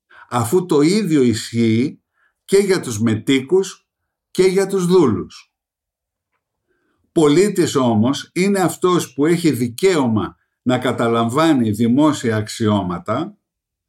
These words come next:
ενώ μέτικος είναι αυτός που δεν έχει τέτοιο δικαίωμα.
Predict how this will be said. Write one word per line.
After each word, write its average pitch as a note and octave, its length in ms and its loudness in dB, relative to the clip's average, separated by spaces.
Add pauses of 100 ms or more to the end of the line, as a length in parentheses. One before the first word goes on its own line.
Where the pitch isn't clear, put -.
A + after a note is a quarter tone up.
(560)
ενώ D3 400 0
μέτικος D3+ 1000 -2 (180)
είναι E3+ 300 0
αυτός D3+ 600 -2
που E3 180 0
δεν F3 360 2
έχει A2+ 320 0
τέτοιο G#2 340 -4
δικαίωμα. F2+ 680 -10